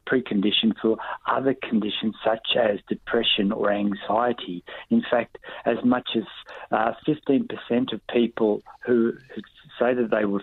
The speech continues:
feeling lonely also expressed symptoms or, uh, or, or features consistent with depression, and, and as much as thirteen percent also with anxiety. So it can be a marker of other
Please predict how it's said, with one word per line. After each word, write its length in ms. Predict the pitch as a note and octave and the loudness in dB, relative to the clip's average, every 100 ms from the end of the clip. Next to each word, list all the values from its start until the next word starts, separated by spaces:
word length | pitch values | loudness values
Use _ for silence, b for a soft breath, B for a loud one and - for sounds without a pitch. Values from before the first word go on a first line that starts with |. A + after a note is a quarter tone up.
| - | 2
feeling 340 | A#2 G#2 G2+ | 2 4 4
lonely 500 | G#2 A2 A2 G#2 G2+ B B | 4 4 6 4 2 B B
also 420 | A#2 B2 - A#2+ | 0 0 2 2
expressed 500 | A2+ - - A2 - - - | 2 -2 -4 -4 -4 -16 -6
symptoms 480 | A2 G#2+ A2 G#2+ - | -4 -2 0 0 2
or, 140 | G#2+ - - | -2 -2 -2
uh, 300 | C3 G#2+ A2+ | 2 2 0
or, 400 | - G#2+ G#2 G#2 - B B G2+ | 0 0 2 0 -2 B B -4
or 200 | - A2 G#2+ - | 0 0 0 0
features 440 | A#2+ A#2+ G#2 G2 - | 0 0 -2 -2 -2
consistent 600 | G#2+ G#2 A2 - - C3 | -4 -2 -6 -6 -4 -2
with 120 | - | -4
depression, 600 | - - A2+ - - F#2 - B B B | -6 -2 0 2 0 -2 -6 B B B
and, 420 | G#2+ G#2 G#2+ A2+ | 0 2 4 2
and 180 | B2+ A2 | 4 2
as 100 | G#2 - | 2 2
much 200 | A#2 A#2 | 0 2
as 60 | G#2 - | -6 0
thirteen 300 | A#2+ A2+ A2 | 2 4 2
percent 420 | - - A2+ G#2+ | 0 -4 0 0
also 360 | G#2 G#2 - G2+ | 0 -2 0 0
with 200 | G2+ - | 0 0
anxiety. 680 | G2+ G2+ - G#2+ A#2 F#2 - | 0 0 0 2 2 -2 -4
So 140 | A2+ A2+ B B | -2 -2 B B
it 140 | C3+ B2+ | -2 0
can 280 | - C#3 D3 | 2 2 4
be 160 | C3 | 4
a 60 | A2+ | 6
marker 520 | G#2 G#2+ A2+ - G#2 | 4 4 2 0 0
of 140 | G2 - - | 0 0 -2
other 260 | A2+ A2 | 0 -2